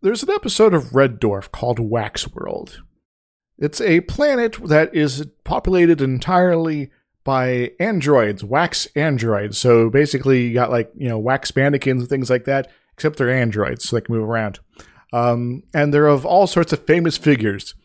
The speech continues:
And there's, uh, technically three areas, but only two matter. Uh, one filled with all the greatest, quote, "good figures in history," and in another area, uh, all the, quote, "worst figures in history."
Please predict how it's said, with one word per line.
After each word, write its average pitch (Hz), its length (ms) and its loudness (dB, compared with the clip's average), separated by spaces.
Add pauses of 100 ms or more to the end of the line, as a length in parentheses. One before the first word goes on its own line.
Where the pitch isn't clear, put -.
(380)
And 123 300 -2
there's, 117 540 -2 (360)
uh, 113 640 -2 (280)
technically 185 420 0
three 160 280 4
areas, 131 280 4
but 123 100 0
only 123 140 2
two 120 160 -4
matter. 104 360 -2 (280)
Uh, 117 180 0
one 156 320 2
filled 170 280 2
with - 260 -4 (280)
all 156 240 6
the 139 280 -2
greatest, 151 640 2 (420)
quote, 147 420 0
"good 175 240 4
figures 170 400 2
in 156 60 2
history," 165 540 0
and 135 420 -2 (400)
in 135 200 -4
another 156 260 0
area, 151 420 2 (460)
uh, 123 400 -2
all 151 180 4
the, 139 140 2
quote, - 520 0
"worst 151 540 0
figures 127 360 0
in 117 100 0
history." 120 520 -2